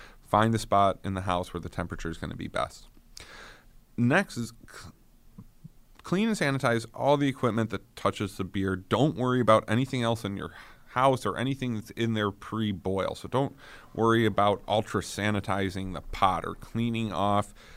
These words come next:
your, uh, you know, like, stove. I mean, it will probably make brewing more popular in the house if you just clean the stoves because, you probably should do it after, not before. But you don't need to clean all that stuff. What you do need to wor-, worry about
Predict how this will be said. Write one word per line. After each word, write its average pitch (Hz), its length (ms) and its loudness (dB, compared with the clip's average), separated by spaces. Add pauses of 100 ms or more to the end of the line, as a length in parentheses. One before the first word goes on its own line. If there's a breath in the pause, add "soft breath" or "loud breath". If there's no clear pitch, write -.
(140 loud breath)
your, 95 540 2
uh, 92 100 2
you 101 180 -2
know, 90 200 -4
like, 87 240 -6
stove. 92 600 2
I - 60 -8
mean, 95 320 -2 (220)
it - 80 -6
will 107 180 -2 (100)
probably 107 440 0 (220)
make 98 260 -4
brewing 104 360 2
more 98 200 0
popular 98 520 0
in 95 60 -4
the 95 60 -4
house 104 260 2
if - 140 -6
you 95 60 -2
just 92 260 -6
clean 101 340 0
the 92 80 -6
stoves 95 400 -2 (140)
because, 98 800 -4
you 127 60 -16
probably 104 240 2
should 98 140 -8
do 98 120 0
it 90 100 -4
after, 98 320 0
not 98 220 -2
before. 110 360 -4 (580 loud breath)
But 110 320 6 (720)
you 123 160 4
don't 135 300 4
need 135 140 2
to 120 60 -4
clean 117 220 0
all 104 160 2
that 98 180 -2
stuff. - 300 -6
What 104 160 -4
you 113 140 0
do 135 320 2
need 135 180 2
to - 80 -6
wor-, 101 320 0
worry 101 380 0
about 95 340 2